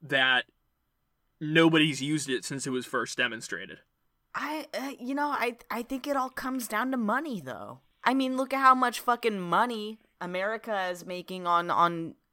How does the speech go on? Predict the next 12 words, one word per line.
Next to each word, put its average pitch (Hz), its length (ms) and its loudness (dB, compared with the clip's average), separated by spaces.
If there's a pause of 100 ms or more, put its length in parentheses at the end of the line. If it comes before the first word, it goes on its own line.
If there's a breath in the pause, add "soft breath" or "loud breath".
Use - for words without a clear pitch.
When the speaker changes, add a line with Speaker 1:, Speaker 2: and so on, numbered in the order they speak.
(120)
Speaker 2:
you 185 140 -8
know, 175 280 -2 (520 soft breath)
occupying 165 960 6
other 160 260 0
countries 175 760 -4
and 139 360 -6
all 151 160 4
these 151 200 -2
insurgencies 156 960 -4
and, 135 240 -8 (280 soft breath)
like, 175 220 2
Speaker 1:
Yeah. 196 440 4